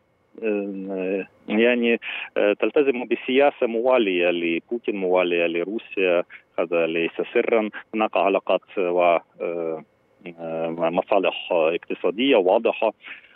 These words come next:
آه، هناك، آه، علاقات تجارية بين مجر وروسيا، ول-، لذلك، آه، آه، أوربان يستخدم هذه الفرصة، رئاسة، آه، مجر في، آه، آه، الاتحاد الأوروبي،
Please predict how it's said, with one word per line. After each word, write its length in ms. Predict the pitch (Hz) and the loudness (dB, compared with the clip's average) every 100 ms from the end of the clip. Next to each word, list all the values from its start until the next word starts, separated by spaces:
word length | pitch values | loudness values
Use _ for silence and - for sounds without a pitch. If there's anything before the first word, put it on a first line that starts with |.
| - - | -16 -8
آه، 120 | 82 85 | -8 -6
هناك، 320 | 80 78 80 | -4 -2 2
آه، 240 | 78 73 - - - 76 73 69 69 | 4 2 -2 -12 -8 -6 -4 -2 0
علاقات 320 | 73 - - | 0 0 -4
تجارية 400 | 82 85 82 123 | -2 -2 2 2
بين 260 | 107 92 90 | 2 -2 -4
مجر 320 | 87 87 90 | -6 -4 -2
وروسيا، 440 | 85 110 135 - 135 | 0 0 0 0 2
ول-، 440 | 202 175 160 151 | 4 4 6 6
لذلك، 440 | 147 160 156 - | 6 4 4 4
آه، 260 | 135 123 127 _ 127 | 6 6 4 _ -8
آه، 320 | 110 113 101 - _ 120 107 101 95 92 95 98 | -4 -4 -4 -10 _ -2 0 2 2 2 2 4
أوربان 380 | 110 113 110 110 107 107 110 | 4 4 2 0 -6 -8 -6
يستخدم 720 | 107 - 143 127 113 104 104 | -4 -2 -2 -2 0 0 0
هذه 400 | 90 101 98 107 | 0 0 0 -2
الفرصة، 540 | 101 - - - 139 - - - 110 | -2 -4 -4 0 -2 -4 -18 -4 0
رئاسة، 400 | 95 95 95 95 - - | 2 0 -2 -4 -8 -4
آه، 320 | 92 92 92 90 | 0 2 2 0
مجر 460 | 87 82 90 87 - - | -2 0 0 0 -4 -8
في، 360 | 87 85 80 78 _ _ - | -4 -2 -4 -8 _ _ -10
آه، 360 | 85 82 80 - _ - - _ _ | -6 -4 -6 -8 _ -20 -20 _ _
آه، 960 | 85 82 82 87 90 92 104 92 90 101 | 0 2 4 2 0 -2 0 0 0 2
الاتحاد 640 | 95 110 - - 98 85 | 2 0 -2 -4 -2 0
الأوروبي، 720 | 90 101 110 127 160 151 139 | 0 0 0 2 2 4 2